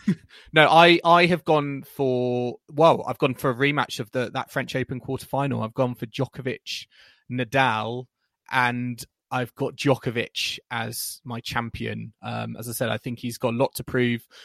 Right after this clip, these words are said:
We know that he loves playing, I think, under pressure. He, he really kind of revels in that, in that situation. And, um, yeah, I think he's looked quite good in Hurlingham. He's had a,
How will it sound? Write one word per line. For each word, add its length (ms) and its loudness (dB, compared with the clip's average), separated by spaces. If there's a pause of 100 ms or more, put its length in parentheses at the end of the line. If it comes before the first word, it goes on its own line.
(500)
We 240 6
know 260 8
that 140 2
he 160 -2
loves 300 2
playing, 420 0
I 80 -2
think, 200 -6
under 220 -6
pressure. 540 2
He, 340 -10
he 340 -10 (360)
really 240 0
kind 160 -2
of 120 -10
revels 380 2
in 160 -2
that, 220 -4 (580)
in 160 -10
that 160 -8
situation. 1040 -2
And, 380 -6
um, 420 -2 (720)
yeah, 240 10
I 60 4
think 220 0
he's 220 0
looked 260 -2
quite 260 4
good 180 0
in 120 -2
Hurlingham. 540 -2
He's 140 -6
had 180 0
a, 220 0